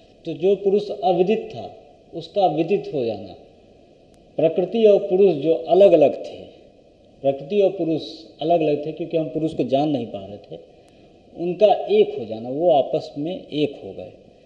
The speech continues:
जिसको हमने पहले ही कहा कि आत्मा का परमात्मा से मिलन हो जाना। वो कैसे संभव हुआ,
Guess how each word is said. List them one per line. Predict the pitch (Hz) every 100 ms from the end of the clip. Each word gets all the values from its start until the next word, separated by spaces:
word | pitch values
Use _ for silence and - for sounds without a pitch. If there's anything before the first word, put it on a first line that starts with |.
| _
जिसको | 123 131 170
हमने | 151 156 160
पहले | 165 143 143 175
ही |
कहा | 160 127 160 - - - - - -
कि | 147 -
आत्मा | 131 139 139 160 170 170
का | 170 165
परमात्मा | - 139 127 123 123 131 135
से | -
मिलन | 117 117 127 117
हो | 87 -
जाना। | - - - - _ _
वो | 104 104
कैसे | 120 120 151
संभव | 143 135 139
हुआ, | 143 143 147 139